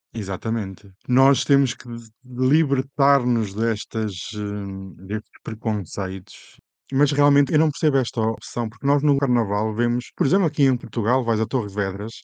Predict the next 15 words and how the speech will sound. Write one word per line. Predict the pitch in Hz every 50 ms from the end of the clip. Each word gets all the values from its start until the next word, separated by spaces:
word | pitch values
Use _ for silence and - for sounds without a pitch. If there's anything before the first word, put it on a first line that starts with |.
| _ - -
e |
tens | - 151 151 139
as | 143 131
matrafonas | 139 143 139 - 123 113 - 147 151 151 135 120 107 101
e | 117 117
é |
tudo | 113 - 143 139 127
muito | 139 143 143 143 123
comum | - 135 131 127 135 147 147
que | 139 - _
toda | - 139 131
a | 127
gente | 123 135 123 -
se | - -
ri. | 113 110 131 156 139 113